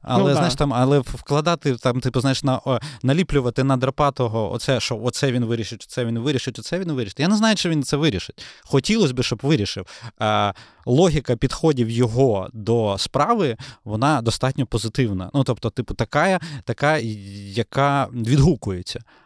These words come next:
Speaker 1: Але чи вдасться йому реалізувати, це можна буде побачити там, хоча б через і певний, певний період. І тому зразу там накладати, що він оце все, все повирішує, ну ні, я так не готовий.
Speaker 2: Мгм. Ну, і то, відповідно, мабуть, тоді не буду питати, е, про цю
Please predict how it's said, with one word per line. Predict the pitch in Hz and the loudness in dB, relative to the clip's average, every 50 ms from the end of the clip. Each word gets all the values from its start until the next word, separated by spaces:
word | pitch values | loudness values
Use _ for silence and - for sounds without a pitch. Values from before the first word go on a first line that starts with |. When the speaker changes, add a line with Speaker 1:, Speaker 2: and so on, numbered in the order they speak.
| _ _ - | _ _ -2
Speaker 1:
Але | 120 123 127 123 123 | 0 2 2 2 2
чи | - - - 135 | 0 0 -2 -2
вдасться | 123 123 131 139 - - - - 143 | 0 0 0 2 2 0 -2 0 0
йому | 139 143 143 139 | 2 4 4 4
реалізувати, | 139 127 123 120 113 120 123 147 196 262 262 - 127 110 - | 4 4 2 2 0 0 -2 -2 -2 -4 -4 -4 -6 -6 -4
це | - - 160 | -6 -4 -2
можна | 170 185 170 170 156 180 170 - - | 0 0 0 0 2 0 -2 -2 -2
буде | 143 139 143 147 | -4 -2 -2 0
побачити | - 139 120 110 120 151 - 156 - - 107 | 0 0 0 2 0 0 -2 -4 -4 -4 -6
там, | 101 - 101 98 - - - - - | -4 -6 -8 -8 -10 -12 -18 -20 -20
хоча | _ - 117 - - 135 | _ -4 -2 -2 -2 -4
б | - | -2
через | - - 135 120 123 - - - - - 117 | 0 0 0 0 0 -2 -4 -8 -10 -10 -10
і | 110 - _ _ | -12 -12 _ _
певний, | 139 135 139 143 135 120 | 0 2 2 2 0 0
певний | - 139 131 127 135 135 127 | 0 0 0 2 0 0 0
період. | - 135 131 127 101 92 90 - - - | 0 0 0 2 0 -2 -6 -8 -10 -10
І | 104 | -8
тому | - 113 113 107 | -4 -2 -2 0
зразу | 127 135 131 123 113 101 | 2 2 2 0 0 -2
там | - 110 | -2 -4
накладати, | 110 110 - - 120 120 113 - 107 | -4 -4 -2 -2 0 0 0 -2 -2
що | - 120 113 | -4 -2 0
він | 127 131 123 | 2 2 2
оце | 120 117 - - 120 | 2 0 2 0 0
все, | 104 - - 101 | 0 0 -4 -6
все | - - 123 | -4 -4 -6
повирішує, | - - 123 123 143 190 254 - - - 107 101 123 156 - 104 - | -4 -2 -2 0 0 0 0 0 -2 -4 -6 -6 -8 -12 -12 -6 -4
ну | 139 | -2
ні, | 175 151 104 92 | 0 0 0 0
я | 104 110 | -2 -2
так | - 127 - | -4 -4 -4
не | 135 120 | -2 -4
готовий. | 110 120 - - 80 87 101 - _ _ _ _ _ _ - | -4 -4 -6 -8 -10 -10 -12 -18 _ _ _ _ _ _ 4
Speaker 2:
Мгм. | 185 196 190 185 147 151 143 135 143 - _ | 6 6 6 6 4 2 -2 -2 -2 -4 _
Ну, | - 208 202 190 | 2 2 2 2
і | 165 | 0
то, | - - 156 | -2 -4 -4
відповідно, | 160 160 - 151 156 160 165 151 | -4 -2 0 0 0 2 2 0
мабуть, | 143 147 147 139 - - | 0 0 -2 -4 -6 -8
тоді | 156 147 139 | -4 -2 0
не | 147 | 0
буду | 143 143 139 135 | 0 0 -2 -4
питати, | 135 - - - 131 131 - 135 | -2 -4 -4 -4 -4 -6 -4 -6
е, | 131 127 123 123 - - - - - 117 127 - _ _ | -6 -6 -6 -8 -8 -10 -10 -10 -10 -10 -10 -12 _ _
про | - 127 131 127 127 123 120 - 170 139 139 | -8 -6 -4 -4 -4 -6 -6 -8 -10 -12 -6
цю | - - - - 151 147 143 - | -4 -2 0 2 2 0 0 -2